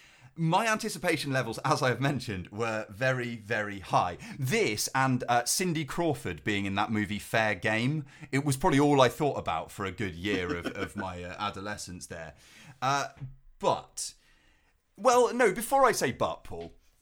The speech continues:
the, the but is gonna be <laughs> obvious. There's a lot of but in this movie, Paul. Uh, <laughs> Pamela Anderson can act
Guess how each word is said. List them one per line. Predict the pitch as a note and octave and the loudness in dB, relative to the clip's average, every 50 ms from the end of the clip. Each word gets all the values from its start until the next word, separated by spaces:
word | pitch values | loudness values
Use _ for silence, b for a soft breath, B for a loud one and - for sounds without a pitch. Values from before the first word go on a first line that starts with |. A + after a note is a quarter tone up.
| _ _ _ _ _ - | _ _ _ _ _ -14
the, | D#3 C#3+ G#3 G3+ | -2 0 0 0
the | - - D3+ F#3 E3+ | 0 0 -2 -2 -2
but | C3 C3 G3+ G3+ F#3 - - - | 0 4 6 6 6 4 2 0
is | D3 C#3+ C3 | 0 0 2
gonna | - - E3 C#3+ | 2 2 2 2
be | D3 - | 4 6
<laughs> | |
obvious. | E3+ D#3 B2 - B2 G#2 F#2+ F2+ | 4 4 4 0 -2 -2 -2 -2
There's | - B2 A#2 | -2 -2 -2
a | C3+ | 0
lot | C#3+ D3+ - | -2 -2 -2
of | - - | -2 -2
but | D3 A#2 - | -4 -4 -4
in | F2+ | -6
this | F2 D#2+ - | -8 -10 -10
movie, | F2 E2+ D#2+ D#2+ | -10 -10 -10 -10
Paul. | - E2+ E2+ D#2+ B B B B B B B - | -10 -12 -14 -14 B B B B B B B -2
Uh, | C3 C#3 C3+ C3 B2+ - - _ _ _ _ | -2 0 0 -2 -4 -8 -12 _ _ _ _
<laughs> | C#3 A#2+ - - A#2 - | -10 -10 -10 -12 -12 -10
Pamela | - - C4+ C#4 C#4 C4 C4 | -4 -2 0 0 2 2 2
Anderson | A#3+ A3 E3 C3 - - C#2+ D2 E2+ G2+ A2+ B2 - - _ _ | 2 2 0 -4 -6 -8 -10 -10 -8 -8 -8 -8 -10 -14 _ _
can | - - - - A3 G#3+ G3+ F#3+ - - | -16 -14 -8 -4 -4 -4 -2 -4 -4 -2
act | D#3 - G#2 D3+ - - _ - - - | -2 -2 -2 -4 -8 -16 _ -20 -20 -20